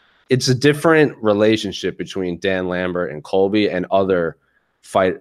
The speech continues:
uh, manager, coaches, or gym owner, co-, gym manager, managers, whatever the situation is. So Dan, a lot of fighters down at A T T have Dan Lambert's back. A lot of 'em,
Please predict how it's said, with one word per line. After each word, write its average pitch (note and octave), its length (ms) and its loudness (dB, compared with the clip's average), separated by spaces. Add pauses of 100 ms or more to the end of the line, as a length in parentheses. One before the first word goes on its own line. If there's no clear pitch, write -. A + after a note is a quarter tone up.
uh, E2+ 200 0
manager, F2 720 -2
coaches, E2+ 500 -4
or E2 300 -4 (280)
gym F#2 240 0
owner, E2+ 220 -2
co-, F#2+ 180 -4 (220)
gym F#2+ 200 -2
manager, F2 300 -2
managers, E2 400 -6
whatever F#2+ 200 2
the F2+ 80 -4
situation F2+ 540 0
is. E2+ 100 -4
So F#2 140 0
Dan, G#2 360 0 (340)
a G#2 60 -2
lot A#2 260 2
of D#3+ 100 0
fighters F3+ 340 6
down C3 200 2
at A#2 60 2
A B2 100 4
T A#2+ 160 -2
T B2 380 0 (600)
have F#2+ 140 0
Dan A#2 220 4
Lambert's B2 340 2
back. A#2 360 2
A G2 40 -2
lot G2+ 200 2
of G#2 100 -2
'em, G2+ 280 -6